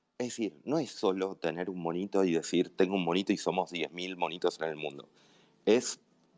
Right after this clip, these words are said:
es tener, es como el N F T de, es como una llave que abre puertas y que es, y que esas puertas te dan cosas a cambio. Es decir,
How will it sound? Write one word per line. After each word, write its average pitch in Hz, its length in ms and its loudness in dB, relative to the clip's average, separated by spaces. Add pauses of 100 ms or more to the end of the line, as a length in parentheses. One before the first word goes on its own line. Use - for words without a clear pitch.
es 120 340 4
tener, 98 340 2 (220)
es 113 80 0
como 98 460 0
el 85 160 0
N 107 140 0
F 95 180 -4
T 110 180 4
de, 120 180 -2 (880)
es 107 120 -2
como 98 180 -2
una 92 140 0
llave 113 580 6 (720)
que 98 120 4
abre 95 300 4
puertas 123 800 2 (260)
y 92 100 -10
que 92 120 -2
es, - 220 -6
y 85 80 -12
que 92 80 -2
esas 95 260 0
puertas 107 420 2 (400)
te 87 140 4
dan 90 220 4
cosas 92 340 0
a 82 60 -2
cambio. 76 400 0 (520)
Es 87 120 2
decir, 95 360 2